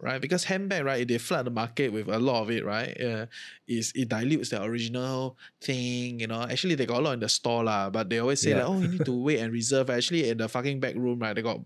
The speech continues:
Speaker 1: a lot there. I'm, I'm dead sure, right? So handbag, all that, it's like, it's like their core product, right? And they cannot really just increase supply, you know, or they, you know, they, they, they, they wanna remain this whole exclusive thing.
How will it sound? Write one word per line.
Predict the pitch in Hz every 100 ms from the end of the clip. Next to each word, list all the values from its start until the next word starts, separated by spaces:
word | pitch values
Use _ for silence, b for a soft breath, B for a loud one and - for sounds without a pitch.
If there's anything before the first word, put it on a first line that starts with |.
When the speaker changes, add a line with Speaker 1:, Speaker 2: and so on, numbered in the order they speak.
| -
Speaker 1:
a | 117
lot | 120 117 -
there. | 101 95
I'm, | 113 107 -
I'm | 113 110
dead | 120 -
sure, | - 107 107 - B B B B -
right? | 120 127 139
So | 170 160 160 139 -
handbag, | 156 170 151 143 147 135
all | 131
that, | 131
it's | 113 123
like, | 127
it's | 143 147
like | 127
their | 135 139
core | - 190 185
product, | 180 113 104 107 -
right? | - 143
And | 123 120 113 104
they |
cannot | 117 151 165
really | 120 127 139
just | 135 -
increase | 117 - - 131 123 - B B B
supply, | - 120 123 117 113 113 113 113 113 117 B B
you | - 107
know, | 104
or | - 107 104 101
they, | 101 113 - 123
you | 123 165
know, | 196
they, | 117
they, | 113 107
they, | 113 110
they | 117
wanna | 135 127 92
remain | 76 120 123 123 135 135
this | 127 127
whole | - 127
exclusive | - - 113 - 123 117
thing. | - 117 117 113 113 117